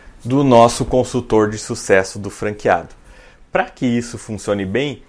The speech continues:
nós precisamos o quê? De uma pessoa, que é esse consultor, né? E uma forma de trabalho. Então é isso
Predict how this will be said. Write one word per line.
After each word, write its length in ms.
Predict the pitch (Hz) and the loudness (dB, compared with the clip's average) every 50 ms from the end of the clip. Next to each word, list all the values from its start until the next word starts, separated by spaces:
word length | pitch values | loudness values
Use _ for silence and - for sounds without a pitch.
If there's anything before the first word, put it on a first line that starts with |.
| _ _ - - | _ _ -10 -6
nós 180 | 113 123 - | -6 -6 -4
precisamos 540 | - 135 127 - - 113 110 123 120 117 113 | -6 -10 -8 -8 -8 -4 -2 -2 -2 -2 -4
o 60 | 117 | -8
quê? 300 | 117 - 101 87 - - - _ _ _ _ _ _ _ _ - _ _ _ - | -4 -2 -4 -4 -4 -6 -20 _ _ _ _ _ _ _ _ -20 _ _ _ -16
De 520 | - 117 110 107 120 135 135 131 120 - - - - | -10 -8 -2 2 4 6 6 4 2 -2 -10 -16 -10
uma 300 | - 113 120 117 113 113 | -4 -2 2 2 2 2
pessoa, 540 | - 131 127 127 - - 135 143 180 208 208 | 4 2 2 2 2 2 2 2 2 0 -2
que 180 | - - 127 | -2 0 2
é 80 | 107 110 | 2 2
esse 220 | 113 - - 110 | 0 -4 -10 -12
consultor, 800 | - 117 117 117 - - 127 120 - 117 110 120 143 170 170 - - _ _ - | -12 -10 -10 -10 -8 -8 -10 -6 -2 0 0 2 2 0 -4 -8 -20 _ _ -12
né? 240 | - 123 131 175 190 - - _ _ - - | -8 -6 -6 -6 -6 -10 -18 _ _ -14 -8
E 300 | 127 120 143 180 190 - _ _ _ _ _ _ _ _ _ _ _ _ _ - | -6 -4 -4 -4 -6 -10 _ _ _ _ _ _ _ _ _ _ _ _ _ -2
uma 220 | 185 185 185 185 | 0 2 2 2
forma 400 | 175 - - 151 143 139 143 143 | 2 4 6 6 6 6 2 -4
de 80 | 135 - | -6 -2
trabalho. 460 | - 175 175 147 127 107 98 95 98 - _ _ _ - | 2 4 4 6 6 4 4 4 2 -6 _ _ _ -16
Então 320 | 120 117 117 - 123 127 127 | -16 -12 -4 -2 0 2 2
é 60 | 120 | 0
isso 400 | 110 110 110 107 - - 113 | 0 -2 -6 -8 -10 -16 -16